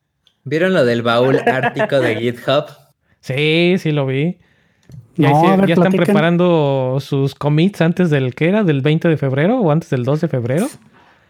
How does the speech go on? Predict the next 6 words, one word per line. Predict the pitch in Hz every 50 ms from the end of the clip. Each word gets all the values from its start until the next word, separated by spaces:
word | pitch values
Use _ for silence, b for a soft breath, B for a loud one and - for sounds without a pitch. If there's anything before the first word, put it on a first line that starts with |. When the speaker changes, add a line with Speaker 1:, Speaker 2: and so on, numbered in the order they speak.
| b b -
Speaker 1:
Algo | 127 143 160 165 147 135
así. | 120 113 - - 127 120 120 120 120 B B B B B
Bueno, | - 139 151 156 151 131 - - - - -
poniendo | - 147 151 170 185 196
en | 208 196
contexto, | - - 147 139 123 156 151 151 151 - - 175 175 175 180 -